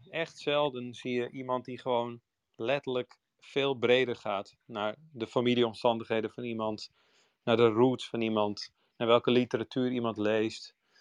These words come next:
welke muziek iemand, eh, raakt. En de echte, ik noem het even echte counseling, echte feedback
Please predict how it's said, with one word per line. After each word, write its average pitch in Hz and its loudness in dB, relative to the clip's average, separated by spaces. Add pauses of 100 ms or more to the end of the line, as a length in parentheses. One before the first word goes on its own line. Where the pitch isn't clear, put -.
(400)
welke 127 6
muziek 113 2
iemand, 120 -4
eh, 120 -4
raakt. 117 4 (520)
En 123 -4
de 123 -4
echte, 143 0
ik 123 -8
noem 139 0
het 135 0
even 135 2
echte - -4
counseling, 123 2
echte - -8
feedback 113 -2